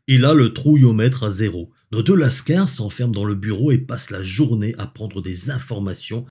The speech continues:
auprès des petits genoux japonais qui sont au moins aussi stressés que leurs interlocuteurs. Lorsque Sakurai et Nielsen débarquent à Los Angeles le lendemain,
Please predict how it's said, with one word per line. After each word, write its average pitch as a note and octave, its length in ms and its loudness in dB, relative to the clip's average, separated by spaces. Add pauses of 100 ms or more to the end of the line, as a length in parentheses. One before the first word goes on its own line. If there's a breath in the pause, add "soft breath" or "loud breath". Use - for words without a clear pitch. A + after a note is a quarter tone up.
auprès F#3+ 340 2
des C#3+ 80 4
petits D#3 260 0
genoux G#3+ 300 2
japonais C#3 600 2 (140 loud breath)
qui C3 120 -4
sont - 280 -2
au C3+ 100 6
moins C3 380 6
aussi D#3+ 360 4
stressés C3 500 -2
que B2+ 80 -2
leurs G2 240 0
interlocuteurs. A#2 720 0 (140)
Lorsque C3+ 380 0 (260)
Sakurai C3 760 0
et F2 100 -6
Nielsen B2 760 2
débarquent B2 480 -4
à F2+ 40 -8
Los G#2+ 220 -6
Angeles G#2 460 -4
le G2+ 60 -6
lendemain, C3 440 0